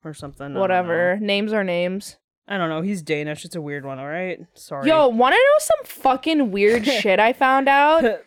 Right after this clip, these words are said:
Speaker 2: Speaking of, like,
Speaker 1: Pilu
Speaker 2: Europeans.
Speaker 1: Asbach.
Speaker 2: Speaking of Europeans.
Speaker 1: Yeah.
Speaker 2: Do you know Mads Mikkelsen's name? Mikkelsen is right.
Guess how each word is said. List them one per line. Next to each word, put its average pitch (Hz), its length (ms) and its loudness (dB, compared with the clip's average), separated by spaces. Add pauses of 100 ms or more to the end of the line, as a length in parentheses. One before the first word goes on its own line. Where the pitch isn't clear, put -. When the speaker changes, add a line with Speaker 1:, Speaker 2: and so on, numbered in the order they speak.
Speaker 2:
Speaking 285 400 2 (120)
of, 403 80 -2
like, 339 380 2
Speaker 1:
Pilu 214 140 -8
Speaker 2:
Europeans. 254 800 4
Speaker 1:
Asbach. 190 500 0 (1000)
Speaker 2:
Speaking 247 360 -2
of 240 60 2
Europeans. 214 760 0
Speaker 1:
Yeah. 170 160 -12 (400)
Speaker 2:
Do 262 100 0
you 277 80 4
know 440 180 4
Mads 214 600 2 (200)
Mikkelsen's 214 580 0
name? 202 580 0 (400)
Mikkelsen 233 640 2
is 196 160 0
right. 180 460 4